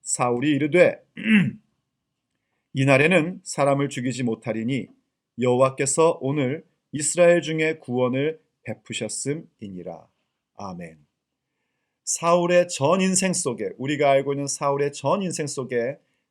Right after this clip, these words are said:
가장 아름다운 순간이 이 순간이라고 생각합니다.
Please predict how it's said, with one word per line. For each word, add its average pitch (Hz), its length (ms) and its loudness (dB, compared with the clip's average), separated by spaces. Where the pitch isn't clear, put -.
가장 247 640 -8
아름다운 151 560 0
순간이 139 640 -6
이 127 120 -6
순간이라고 123 680 -4
생각합니다. 92 720 -14